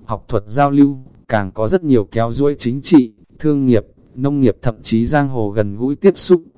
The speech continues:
Đương nhiên, này trong đó cũng không mệt liên hôn tạo thành ra tới tân thế lực. Càng vì quan trọng là, này trong đó, chẳng những có các quốc gia hoàng đế,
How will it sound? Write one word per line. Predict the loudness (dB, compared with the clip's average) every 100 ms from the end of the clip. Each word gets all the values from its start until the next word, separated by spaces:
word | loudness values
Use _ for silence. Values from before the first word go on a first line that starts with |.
| _
Đương | -2 0 2
nhiên, | 2 2 -2 -20 _
này | -2 0 0
trong | -2 0
đó | 0 0
cũng | -4 -8
không | -6 -4
mệt | -2 -2
liên | 2 2
hôn | 2 -4 -2
tạo | -4 -4
thành | -4 -2
ra | 0 0
tới | 0 -2
tân | 0 -2 -2
thế | -2 0
lực. | -2 -4 _ _ _ _ -4
Càng | -4 -2
vì | -2 -2 -2
quan | -4 -2
trọng | -6 -2
là, | -2 0 -2 -8 -14 _ -4
này | -2 -2
trong | -2 -2
đó, | 0 0 -4 -10 _ _
chẳng | -4 -4 -4
những | -6
có | -4 -6
các | -6 -4
quốc | -2 -2
gia | 0 0
hoàng | -2 -4 -2
đế, | 0 0 -2